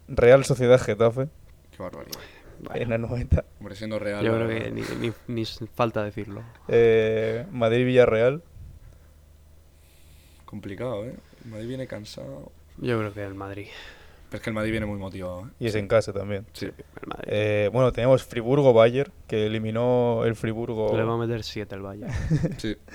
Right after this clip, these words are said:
Speaker 1: Venganza
Speaker 2: de,
Speaker 1: del Bayern,
Speaker 2: de
Speaker 1: sí.
Speaker 2: venganza.
Speaker 1: Sí.
Speaker 2: Y, eh, Dortmund Unión Berlín también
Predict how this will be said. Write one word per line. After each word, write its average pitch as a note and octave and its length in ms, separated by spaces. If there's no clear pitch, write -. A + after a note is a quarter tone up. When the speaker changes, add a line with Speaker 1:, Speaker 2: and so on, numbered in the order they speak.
Speaker 1:
Venganza A#2+ 340
Speaker 2:
de, A#2+ 60
Speaker 1:
del A#2 80
Bayern, A2 280
Speaker 2:
de A#2 100
Speaker 1:
sí. A2+ 60
Speaker 2:
venganza. A2+ 520
Speaker 1:
Sí. B2+ 100
Speaker 2:
Y, C3+ 240
eh, G#2+ 520
Dortmund B2 400
Unión A2+ 240
Berlín A2+ 340
también A2+ 400